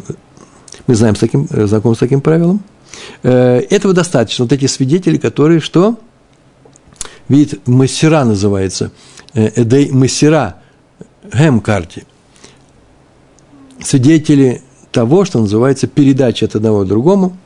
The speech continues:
мосер, Э, это, э, от мужа, э, жене, и это называется что? Это называется свидетелями.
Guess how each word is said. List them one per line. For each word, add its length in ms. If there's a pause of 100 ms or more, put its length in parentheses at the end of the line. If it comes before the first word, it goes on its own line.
(340)
мосер, 500 (540)
Э, 360
это, 560
э, 680
от 140
мужа, 360 (180)
э, 220
жене, 340 (340)
и 60
это 200
называется 640 (280)
что? 380 (500)
Это 160
называется 680 (180)
свидетелями. 680